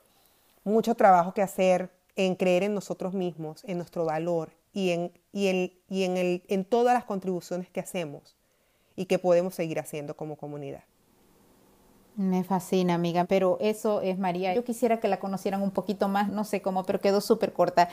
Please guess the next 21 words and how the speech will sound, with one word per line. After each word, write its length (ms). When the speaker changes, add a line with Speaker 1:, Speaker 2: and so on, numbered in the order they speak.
Speaker 2:
Dinos 380
a 80
dónde, 480
eh, 180
te 120
encuentra 500
la 120
gente 280
de 100
la 120
comunidad, 420
dónde 220
encuentra 360
la 80
información 560
de 60
ustedes. 360
Speaker 1:
Sí, 380
pueden 300
ir, 300
eh, 320